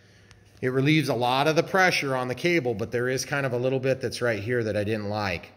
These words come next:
but you can't really do it any other way, otherwise you lose too much length. Okay, then it comes down here, and it's somewhat well protected, and then it continues on,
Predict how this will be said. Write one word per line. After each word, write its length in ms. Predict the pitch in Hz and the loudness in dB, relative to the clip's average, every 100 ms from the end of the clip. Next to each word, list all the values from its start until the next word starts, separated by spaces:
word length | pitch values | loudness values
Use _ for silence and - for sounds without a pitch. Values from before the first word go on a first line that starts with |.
| _ | _
but 140 | - 101 | -8 -6
you 140 | 107 | -8
can't 520 | - - 104 107 107 | -10 -8 -6 -4 -6
really 300 | 101 104 107 | -6 -4 -2
do 160 | 98 113 | -2 -2
it 80 | 101 | -2
any 160 | 101 | -2
other 160 | 98 95 | -2 -2
way, 160 | 117 113 | 0 0
otherwise 300 | 98 98 92 | -2 -4 -4
you 80 | |
lose 200 | 95 101 | -4 -6
too 100 | 98 | -6
much 200 | 98 90 | -10 -10
length. 380 | 95 85 78 - - - _ - - - _ _ _ _ _ - | -8 -8 -10 -14 -20 -20 _ -20 -20 -20 _ _ _ _ _ -6
Okay, 300 | 127 120 117 - | -2 -2 -4 -10
then 160 | 127 131 | -8 -6
it 60 | 120 | -4
comes 260 | 135 117 | -4 -4
down 220 | 139 131 | -2 -2
here, 300 | 120 190 226 | 0 2 2
and 100 | 202 | 0
it's 140 | 120 - | -2 -6
somewhat 600 | - - 233 247 202 147 | -10 -4 -2 0 2 2
well 240 | 156 143 | 2 0
protected, 880 | - 131 143 120 123 151 147 147 - _ _ _ _ _ _ _ _ _ | 0 -2 0 0 2 2 2 0 -8 _ _ _ _ _ _ _ _ _
and 260 | 135 135 131 | -4 -2 0
then 140 | 131 | 0
it 120 | 131 - | 0 -2
continues 520 | 123 143 139 131 117 | -4 0 0 0 2
on, 500 | 156 156 151 151 | 2 4 2 -2